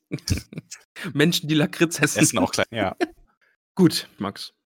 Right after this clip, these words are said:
Speaker 2: Ich bin auch durch, das, das wissen wir.
Speaker 1: Auf
Speaker 2: Haha.
Speaker 1: vielen Ebenen, ja.
Speaker 2: <laughs> Ja. So, also zweiter Versuch. Ich hoffe, diesmal hat's geklappt.
Speaker 1: Ich hoffe auch.
Speaker 2: Vielen Dank fürs
Speaker 1: Ja.
Speaker 2: Zuhören.
Speaker 1: Aber ich glaub, du musst
Speaker 2: Und
Speaker 1: noch sagen, wie das
Speaker 2: wie
Speaker 1: nächste
Speaker 2: war das
Speaker 1: Kapitel
Speaker 2: der, der
Speaker 1: heißt.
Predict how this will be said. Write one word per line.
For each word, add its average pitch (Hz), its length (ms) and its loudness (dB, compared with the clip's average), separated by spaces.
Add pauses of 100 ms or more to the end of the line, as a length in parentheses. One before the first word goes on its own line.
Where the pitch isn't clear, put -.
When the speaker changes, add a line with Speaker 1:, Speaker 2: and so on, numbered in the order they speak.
(200)
Speaker 2:
Ich - 80 -16
bin 101 80 -8
auch 90 180 -2
durch, 90 240 0
das, - 400 0
das 90 220 -4
wissen 92 240 -2
wir. 87 240 2
Speaker 1:
Auf - 80 -10
Speaker 2:
Haha. 110 320 4
Speaker 1:
vielen 123 420 -2
Ebenen, 110 440 -4
ja. 117 260 -8 (100)
Speaker 2:
<laughs> 170 440 -2
Ja. 139 80 0 (880)
So, 120 360 2 (360)
also 107 180 0
zweiter 123 320 0
Versuch. 127 460 -2
Ich - 100 -4
hoffe, 135 160 -2
diesmal 131 200 -2
hat's 117 100 -4
geklappt. - 560 -4 (180)
Speaker 1:
Ich 139 180 -2
hoffe 127 180 -2
auch. 123 320 0
Speaker 2:
Vielen 113 140 -10
Dank 107 300 -6
fürs - 220 -4
Speaker 1:
Ja. - 60 4
Speaker 2:
Zuhören. 139 460 0 (580)
Speaker 1:
Aber 135 120 -8
ich - 80 -6
glaub, 113 160 0
du 110 80 4
musst 110 160 0
Speaker 2:
Und 98 60 -4
Speaker 1:
noch 151 120 0
sagen, 143 380 -4
wie 139 60 -8
das 135 100 -4
Speaker 2:
wie 120 60 -2
Speaker 1:
nächste 147 100 0
Speaker 2:
war 147 160 2
das - 100 0
Speaker 1:
Kapitel 113 120 2 (100)
Speaker 2:
der, - 0 -
der 98 140 0
Speaker 1:
heißt. - 60 -20